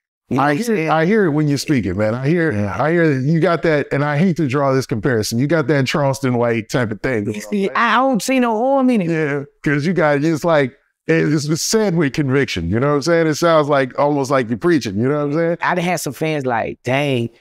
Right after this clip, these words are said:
Speaker 1: you s-, C-Dub reconnect, uh, re-, reconnection you, like, like, bro, like, you that hard." So I just take it, I don't take it as disrespect 'cause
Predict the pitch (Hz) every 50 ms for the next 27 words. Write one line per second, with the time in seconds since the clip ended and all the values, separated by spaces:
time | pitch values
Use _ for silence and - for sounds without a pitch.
0 | _ _ _ _ - 135 156 160 - - - - - - - - - - - -
1 | 170 170 151 156 165 165 160 151 139 147 156 151 - - 135 135 143 156 156 -
2 | - 123 131 - - 131 135 160 165 - - 135 156 160 143 - 143 139 139 147
3 | 160 147 - - 139 131 127 131 131 131 131 127 123 120 117 117 131 131 131 123
4 | 113 - - 135 151 170 165 156 147 147 143 135 123 - - - _ _ - 139
5 | 165 185 175 170 170 165 147 131 147 170 180 175 139 135 - 160 143 151 190 196
6 | 165 156 - - 160 156 147 - - - - - - - - - - 226 226 202
7 | - - 196 226 196 196 175 170 156 170 170 - - 131 - - 190 196 180 -
8 | 151 139 120